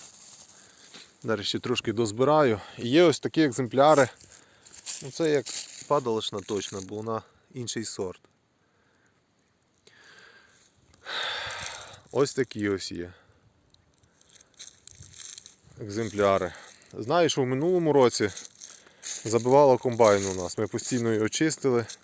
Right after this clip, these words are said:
Верхній був недомолот. Залишалось на стеблі пару там, е, тих бобиків. У нас кажуть бобики, у нас ще кажуть на бобові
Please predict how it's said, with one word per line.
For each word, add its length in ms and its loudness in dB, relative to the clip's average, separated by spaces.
Верхній 380 4
був 240 2
недомолот. 800 4
Залишалось 640 4
на 100 0
стеблі 560 -2
пару 360 4
там, 340 -4
е, 480 -4
тих 380 -4
бобиків. 580 4
У 60 -12
нас 480 -2
кажуть 460 0
бобики, 520 2
у 40 -2
нас 300 0
ще 120 -8
кажуть 360 2
на 160 2
бобові 500 4